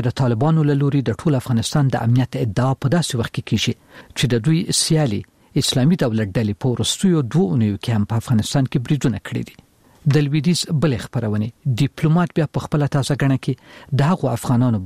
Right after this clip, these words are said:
برخلیک ته پاملرنه کړې چې له افغانستانه د وتلو نیت لري، خو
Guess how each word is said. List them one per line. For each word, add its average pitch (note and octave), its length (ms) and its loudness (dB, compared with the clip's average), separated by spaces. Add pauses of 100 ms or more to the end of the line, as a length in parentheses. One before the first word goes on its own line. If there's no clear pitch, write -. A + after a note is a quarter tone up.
برخلیک - 400 -2
ته - 120 -4
پاملرنه A#2+ 540 2
کړې F#3 140 2 (360)
چې - 140 0
له A#2 140 -2
افغانستانه B2+ 680 0
د G#2+ 140 0
وتلو A2 400 0
نیت - 260 -4
لري، A2 180 -4 (360)
خو D3+ 100 2